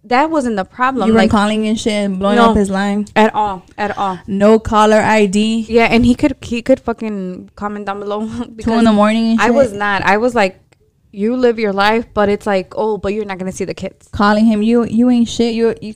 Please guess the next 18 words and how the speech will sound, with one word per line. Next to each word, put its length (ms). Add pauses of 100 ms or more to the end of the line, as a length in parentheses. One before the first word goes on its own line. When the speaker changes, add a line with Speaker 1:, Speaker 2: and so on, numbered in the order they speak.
Speaker 2:
you 200
did, 200
you 160
did 140
those 100
calls? 380 (100)
Speaker 1:
No. 360 (140)
Speaker 2:
"You 200
ain't 220
shit." 600 (340)
Speaker 1:
No, 280
Speaker 2:
Did? 340 (260)
Speaker 1:
I 140
didn't 320
do 60
it 160 (120)
at 120
all. 220